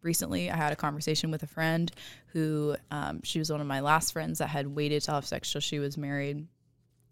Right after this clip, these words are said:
And, um, after talking with her, she told me, she said, um,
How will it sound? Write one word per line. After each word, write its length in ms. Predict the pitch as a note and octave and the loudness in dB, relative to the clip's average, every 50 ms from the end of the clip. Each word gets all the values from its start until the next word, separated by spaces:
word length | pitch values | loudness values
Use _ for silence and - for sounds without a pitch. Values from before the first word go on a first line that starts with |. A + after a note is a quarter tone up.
| - - - | -18 -8 -2
And, 440 | - D#3 D3+ D3+ D3 D3 D3 D3 - - | 0 2 2 4 2 2 2 0 0 0
um, 420 | D#3 D3+ D3+ D3 D#3+ - E2 - - - | 0 2 2 2 0 0 -2 -2 -2 0
after 260 | - D#3 - - E3 | 0 0 0 0 0
talking 320 | - D#3 D3+ - D#3+ D3+ | 0 0 0 0 0 -4
with 120 | D3+ D3+ - | -4 -4 -4
her, 320 | D#3 D#3 D#3 D#3 D3+ - - - - - - - - - | -2 0 0 0 -2 -4 -6 -14 -18 -18 -18 -18 -20 -10
she 380 | - - - - E3+ D#3+ D#3 D#3 | -4 0 2 4 4 4 4 2
told 240 | - - E3 D#3+ D#3+ | 2 0 0 0 0
me, 120 | D3+ D3+ | 0 0
she 140 | D3 - - | 0 -2 -2
said, 500 | - - C#3 C#3 C#3+ C#3+ C#3+ C#3 C#3 C#3 - - - - _ _ _ _ | -2 0 2 4 4 4 2 2 -2 -4 -10 -12 -20 -20 _ _ _ _
um, 580 | - D#3 D3+ C#3+ C#3+ - F2 F2 - D#3+ E3 E3 | -4 -2 0 0 0 0 0 -2 -2 -2 -4 -6